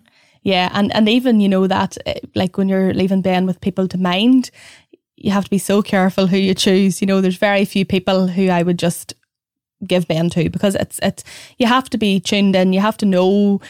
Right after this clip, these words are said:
what you're looking for. You have to nearly see the, the dangers before they happen. You know, like, "Oh, there's a curb, step down, Ben," you know, things like that. And, and I notice myself doing that, not even thinking about it. And then, you know, maybe if I have somebody else's child with me, I'll automatically do that too. And they're looking at me as if,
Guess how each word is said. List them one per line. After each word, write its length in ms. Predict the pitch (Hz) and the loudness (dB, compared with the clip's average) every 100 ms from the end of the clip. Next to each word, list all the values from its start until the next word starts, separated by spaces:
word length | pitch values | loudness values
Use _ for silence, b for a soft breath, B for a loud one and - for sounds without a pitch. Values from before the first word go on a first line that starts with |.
| B | B
what 180 | - 190 | -2 0
you're 100 | 196 | 2
looking 260 | 185 190 202 | 0 2 0
for. 160 | - 202 | 0 0
You 140 | 202 | 2
have 160 | 214 240 | 0 0
to 100 | 214 | 0
nearly 220 | 202 196 | 2 0
see 260 | - 214 | 0 0
the, 180 | 196 190 185 | 0 -2 -4
the 100 | 190 | -2
dangers 640 | 185 196 202 202 190 180 | 0 2 2 2 0 -2
before 460 | - 185 202 190 196 | -6 -2 0 2 2
they 120 | 202 | 0
happen. 380 | 185 208 349 349 B B B | 0 2 2 0 B B B
You 140 | 214 | 0
know, 180 | 196 190 | 2 4
like, 300 | 190 180 180 | 2 2 0
"Oh, 160 | 226 240 | 0 2
there's 200 | 226 226 | 2 2
a 60 | 220 | 2
curb, 440 | 220 220 220 220 - | 2 4 2 0 -4
step 360 | - - 220 - | -2 -2 -2 0
down, 260 | 214 220 | 0 2
Ben," 320 | 214 214 214 | 2 2 2
you 80 | - | 0
know, 140 | 220 220 | 0 2
things 260 | 254 254 | 2 2
like 140 | 226 208 | 2 0
that. 180 | 196 - | -2 -2
And, 160 | 226 - | -4 0
and 160 | 226 | 0
I 100 | 226 | 4
notice 300 | 247 208 214 | 4 2 0
myself 360 | 196 196 196 190 | 0 0 -2 0
doing 140 | 196 | 0
that, 140 | 196 185 | 2 2
not 160 | 190 | 0
even 160 | 185 185 | 0 0
thinking 260 | 180 196 247 | -2 0 2
about 200 | 254 214 | 2 0
it. 100 | - | 0
And 160 | 208 | 0
then, 280 | 208 202 202 B B B | 2 2 0 B B B
you 160 | - 202 | -2 2
know, 260 | 196 196 - | 2 2 -2
maybe 280 | - 208 202 | 0 0 2
if 120 | 196 | 0
I 40 | 190 | 0
have 180 | 190 185 - - - | -2 -2 -12 -20 -16
somebody 380 | - 202 202 | -2 0 2
else's 360 | 185 190 - 220 | 2 2 0 -2
child 280 | - 196 190 | 0 0 2
with 220 | 190 - | 0 0
me, 160 | 208 - | -2 0
I'll 180 | 196 175 | 0 2
automatically 580 | 208 202 196 208 202 | 2 2 2 0 0
do 120 | 190 196 | 0 2
that 200 | 190 180 | 0 0
too. 100 | 202 | 0
And 220 | 202 196 | 0 0
they're 200 | 202 196 | 0 2
looking 260 | 185 185 196 | 0 0 -2
at 160 | 190 | 0
me 100 | 190 | 0
as 160 | 175 170 | 0 0
if, 300 | 180 - | -4 -6